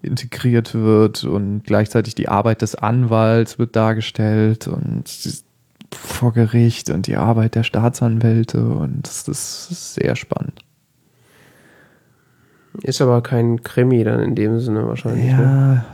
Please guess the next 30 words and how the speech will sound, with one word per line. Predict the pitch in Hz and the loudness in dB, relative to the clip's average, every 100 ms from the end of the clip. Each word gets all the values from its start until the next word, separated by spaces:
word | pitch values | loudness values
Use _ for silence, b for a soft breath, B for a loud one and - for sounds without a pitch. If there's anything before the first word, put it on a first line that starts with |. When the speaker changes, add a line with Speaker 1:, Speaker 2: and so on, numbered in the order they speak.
| 139 | -4
Speaker 1:
doch, | 110 113 127 | 0 0 -2
so | - 107 - | -2 -2 -2
Krimi-Drama | - 123 123 117 113 - 110 104 110 107 104 101 | -6 0 2 2 2 0 0 2 2 2 2 2
irgendwie, | 110 110 110 110 107 104 | 0 -2 -2 0 0 0
weil | 110 110 | 0 0
es | 139 | -2
ist | 220 254 | -6 -4
nicht | - | -2
so | 190 | 0
ganz | 185 190 - | 2 0 -2
klar, | - - 85 - | -2 0 0 0
ob | 196 - | 0 2
er | 147 | 0
es | 143 | 0
getan | 147 - 143 - 147 143 | -4 -4 -4 -2 0 2
hat. | 139 135 127 | 2 0 -2
Es, | 127 - - | -4 -8 -10
es, | 143 - - - | -12 -10 -6 -6
es | - | 0
wird | 139 151 | 2 4
in | |
der | 143 | 2
ersten | 139 143 - | 2 -2 -4
Folge | - - 139 135 | -4 0 2 2
nicht | 131 135 | 0 -2
so | - 135 | -2 -2
ganz | 131 127 - - - | 0 -2 -6 -12 -4
hundertprozentig | 143 135 123 127 - 120 120 117 - | 0 0 0 -2 -2 -2 -2 -6 -14
klar | - 123 117 117 113 117 | -6 0 4 4 2 2
und | 110 110 | 0 -2